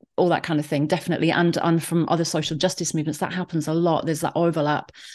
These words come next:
of, you know, there are many feminists who have become,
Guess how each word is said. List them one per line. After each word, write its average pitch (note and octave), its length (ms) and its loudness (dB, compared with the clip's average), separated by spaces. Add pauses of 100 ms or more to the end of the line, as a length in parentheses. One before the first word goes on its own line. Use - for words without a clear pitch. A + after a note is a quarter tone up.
(160)
of, D#3 280 0
you E3+ 140 2
know, D#3+ 120 2
there E3 100 4
are E3 60 4
many F3 280 4
feminists D#3+ 640 0
who D#3+ 380 2 (380)
have D#3 380 0 (160)
become, D#3 680 0